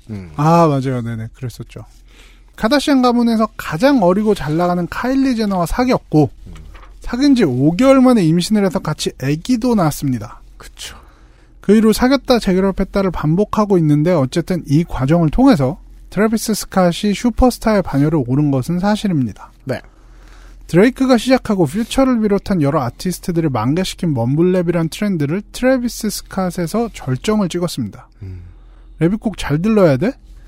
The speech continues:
Speaker 2: 그냥 뭔 얘기인지 몰라 들어 좋으면 끝 아니야?" 라는 보도 듣도 못한 새로운 시도는 이제 미국 힙합계에서 대세가 됐습니다.
Speaker 1: 이게 처음에 이제 제가 그 릴 우지 버트의 트랙들이나 이 트래비스 스캇의 노래를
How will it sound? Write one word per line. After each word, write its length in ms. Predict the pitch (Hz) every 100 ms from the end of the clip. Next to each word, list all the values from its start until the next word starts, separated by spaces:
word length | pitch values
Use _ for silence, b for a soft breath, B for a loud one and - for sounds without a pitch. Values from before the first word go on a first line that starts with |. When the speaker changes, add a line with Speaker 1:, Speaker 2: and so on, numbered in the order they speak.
| b -
Speaker 2:
그냥 220 | 196 165
뭔 220 | 135 202
얘기인지 260 | 262 247 202
몰라 280 | 147 196
들어 220 | - 165 185
좋으면 340 | - 170 156
끝 180 | - 277
아니야?" 340 | 147 139 190 277 - - - -
라는 360 | 160 190 156 117 _ - b b - -
보도 280 | - 175 294
듣도 280 | 294 - 240
못한 260 | 190 180
새로운 300 | 175 196 202
시도는 320 | 175 156 156 151
이제 200 | 113 131
미국 440 | 107 127 185 202
힙합계에서 680 | 220 - 208 - 160 139 147 -
대세가 520 | - 139 185 185 190
됐습니다. 640 | 131 - 123 107 - - - - - - - -
Speaker 1:
이게 140 | 127
처음에 360 | 160 - 180 165
이제 120 | 143
제가 280 | 131 127 123
그 140 | 107 107
릴 240 | 104 156
우지 200 | 165 151
버트의 680 | 147 139 - 147 131 123 113
트랙들이나 1400 | - 160 - - 123 117 107 104 101 98 95 113 123 127
이 100 | 95
트래비스 400 | 98 175 190 -
스캇의 180 | - 170
노래를 680 | 123 120 117 107 104 95